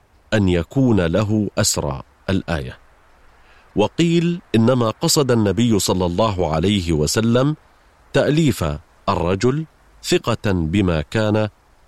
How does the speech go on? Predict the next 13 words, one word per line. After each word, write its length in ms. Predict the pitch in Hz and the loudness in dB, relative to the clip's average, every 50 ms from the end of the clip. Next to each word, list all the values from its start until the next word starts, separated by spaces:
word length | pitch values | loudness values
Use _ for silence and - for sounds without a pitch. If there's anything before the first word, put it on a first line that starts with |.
| _ _ | _ _
في 240 | - - - 87 82 | -10 -6 -2 -2 -2
قلب 560 | 78 - 131 127 110 95 87 98 95 95 92 - _ _ _ _ _ _ _ _ _ _ _ _ _ _ - | 0 0 -2 -2 0 0 0 0 0 0 -2 -4 _ _ _ _ _ _ _ _ _ _ _ _ _ _ -4
ابن 300 | 143 135 135 131 117 110 - | -2 0 2 2 2 2 2
أم 320 | 117 117 104 98 95 90 90 | 2 2 2 4 2 2 2
مكتوم 640 | 87 - - - 107 101 98 98 98 98 95 95 - _ | -2 -4 -4 -2 0 2 2 2 2 0 0 -2 -4 _
من 140 | 92 95 87 | -2 0 0
الإيمان، 600 | 85 78 78 - - 104 98 95 87 73 65 62 - - _ _ _ _ _ _ _ _ _ _ | 0 -2 -2 -2 -2 0 0 0 0 -2 -4 -6 -10 -14 _ _ _ _ _ _ _ _ _ _
كما 240 | - 95 82 80 80 | -4 -2 0 0 -2
قال: 440 | 80 - 104 107 113 123 139 147 147 - _ _ _ _ _ _ _ _ _ _ _ - | -2 -2 -2 -2 0 0 -2 -4 -6 -10 _ _ _ _ _ _ _ _ _ _ _ 0
"إن 440 | 156 165 151 123 113 107 101 107 107 104 - _ _ _ - | 2 4 4 4 4 2 2 0 -2 -6 -10 _ _ _ -2
لأصل 460 | 92 - - - 135 - - 101 104 | -2 0 0 0 0 -2 0 0 -2
الرجل 500 | 95 82 90 104 117 110 110 101 92 87 | 0 0 0 0 0 0 0 0 2 2
وغيره 800 | 82 85 82 90 110 117 110 104 104 104 95 104 104 104 107 | 2 0 0 0 0 0 2 2 0 0 0 2 2 0 0